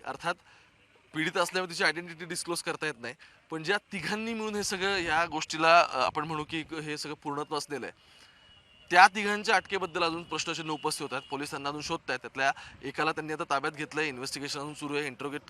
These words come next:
ते करतील आणि नक्की कशा पद्धतीने सगळं घडलं याचा ते शोध घेतील.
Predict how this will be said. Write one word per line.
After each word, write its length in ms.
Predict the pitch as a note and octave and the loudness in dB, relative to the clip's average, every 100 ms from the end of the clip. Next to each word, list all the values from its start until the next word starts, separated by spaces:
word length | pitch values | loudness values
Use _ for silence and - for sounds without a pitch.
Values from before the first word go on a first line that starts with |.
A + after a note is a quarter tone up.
| - | -12
ते 40 | C3+ | -8
करतील 320 | C3+ C3 D3 | -8 -6 -6
आणि 200 | D3 F3 - - - - | -4 -6 -12 -20 -20 -16
नक्की 200 | C#3+ D#3+ | -8 -4
कशा 220 | E3+ F3+ | -2 -2
पद्धतीने 400 | E3+ D3+ E3 E3+ | -4 -4 -2 -2
सगळं 180 | F3 E3 | -2 0
घडलं 280 | F3+ E3 B2+ - - - | 0 -2 -4 -8 -20 -14
याचा 140 | C3 D#3+ | -8 -4
ते 100 | F3 | 0
शोध 220 | F#3 E3+ | 0 0
घेतील. 280 | E3 C3+ | -2 -6